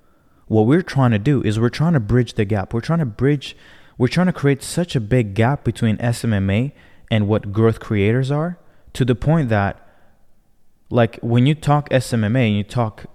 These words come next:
G-, G C P, which is the Growth Creator Program, you almost, like, are, you become,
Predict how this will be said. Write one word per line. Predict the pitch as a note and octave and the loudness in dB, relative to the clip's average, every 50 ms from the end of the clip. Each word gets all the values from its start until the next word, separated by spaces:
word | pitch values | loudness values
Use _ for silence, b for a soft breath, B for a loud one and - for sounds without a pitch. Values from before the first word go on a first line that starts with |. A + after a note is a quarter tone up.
| - - _ - - | -20 -20 _ -12 -10
G-, | G#2 G2 G#2 G#2 | -6 -4 -4 -4
G | - - - - - G#2+ G#2 G#2+ | -4 -6 -12 -12 -8 -4 -4 -4
C | G2 - - F#2 | -4 -2 -6 -6
P, | - - C#3 B2+ G2 G#2+ - _ b b b b b b b b b b b b _ _ _ _ _ _ _ _ - | -4 -2 -2 0 -2 -2 -6 _ b b b b b b b b b b b b _ _ _ _ _ _ _ _ -6
which | - A#2 A2 - | -6 -6 -4 -2
is | G#2+ F#2+ | -2 -2
the | G2+ F#2 | -2 -2
Growth | G#2 G#2+ G2+ - | 0 -2 -2 -2
Creator | - G#2+ G2 F#2+ | -2 -2 -2 -2
Program, | - - C3 C#3+ B2+ A2+ G2+ F2+ F#2+ G2 F#2+ - - b b b b b - | -2 -2 0 0 0 0 -2 -4 -4 -6 -8 -12 -20 b b b b b -4
you | A2 A#2+ A#2+ - - - | 0 0 0 0 0 0
almost, | C3+ D3 D#3+ D#3+ D#3 - - - | 0 2 4 4 2 0 -2 -4
like, | A#2 A2+ A2 - - - - | -4 -4 -4 -4 -6 -4 -2
are, | A2 A2 G#2+ G2+ G2+ F#2+ - - - - - - | 0 2 2 2 0 -2 -6 -10 -20 -20 -16 -10
you | A2+ A2+ A#2 | -2 -2 0
become, | A2 A2+ G#2+ - - C3 C#3 C#3 C#3 - | 0 0 -2 -2 0 0 0 0 0 -4